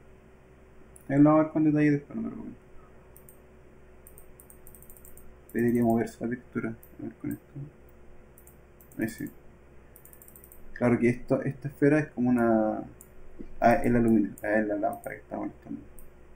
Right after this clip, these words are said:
Eh, pensé que era parte de la textura. Acá después estoy viendo los materiales que estoy moviendo para que queden bien. Voy rotando, haciendo flip. Los va a ir,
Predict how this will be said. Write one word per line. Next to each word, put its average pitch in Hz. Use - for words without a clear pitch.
Eh, 104
pensé 107
que -
era 107
parte 110
de 101
la 101
textura. -
Acá 120
después 131
estoy 143
viendo 143
los 139
materiales 135
que -
estoy 117
moviendo 127
para 107
que 107
queden 110
bien. 127
Voy 117
rotando, 120
haciendo 110
flip. 120
Los 110
va 113
a 113
ir, 110